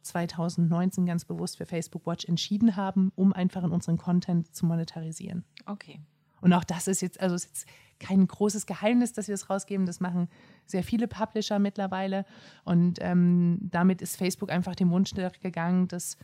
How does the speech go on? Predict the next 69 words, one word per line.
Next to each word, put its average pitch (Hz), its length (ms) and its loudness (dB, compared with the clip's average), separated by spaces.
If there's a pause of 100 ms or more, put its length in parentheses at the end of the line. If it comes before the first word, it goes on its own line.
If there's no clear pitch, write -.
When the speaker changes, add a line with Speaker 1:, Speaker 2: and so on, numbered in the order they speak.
(1120)
Speaker 1:
Publisher 214 380 -2
oder 196 140 2
Medienhäuser 196 640 2
mit 190 220 2
ihrem 196 160 2
Content 190 380 2
auf 180 120 -6
der 180 120 -4
Plattform - 400 -4
auch 175 100 -8
Geld 170 220 -8
verdienen 156 300 -2
können. 170 280 -8 (380)
Speaker 2:
Ja, 220 160 0
was 190 80 -4
ich 190 100 -8
super 208 220 -6
finde, 208 320 0
wenn 185 140 -2
man 185 140 0
das 180 120 -8
auch - 100 -8
noch 185 100 0
mal, 180 140 -2
also 170 160 -10
dass 175 160 -12
du - 80 -14
das 175 120 -12
jetzt 175 100 -16
einfach 180 140 -6
noch 185 60 -2
mal 180 100 0
erklärt - 220 -8
hast, - 140 -12
weil 180 100 -8
ich - 120 -16
glaube, 160 160 -8
ganz 226 340 -4
viele 226 220 -6
wissen 196 240 -4 (260)
Speaker 1:
Mhm. 190 120 10
Speaker 2:
überhaupt 233 420 6
Speaker 1:
Mhm. 202 120 8
Speaker 2:
nicht, 196 220 -2
was 135 200 -8
das 127 200 -10
ist. - 300 -16 (100)
Speaker 1:
Mhm. 190 260 4
Speaker 2:
Warum 202 380 2
auch? - 480 -8
Weißt 180 200 0
du, 240 40 -2
man 202 240 2
kommt 233 220 2
da 220 60 0
überhaupt 196 260 -2
nicht 208 80 -2
mit 214 100 -4
in 208 140 0
Berührung 247 480 -2
und 220 100 0
es 202 140 -10
ist - 140 -8
gut, 214 140 -4
einfach 208 220 -4
mal 190 180 0
zu 190 140 -8
hören, 196 420 -2
äh, 180 320 -8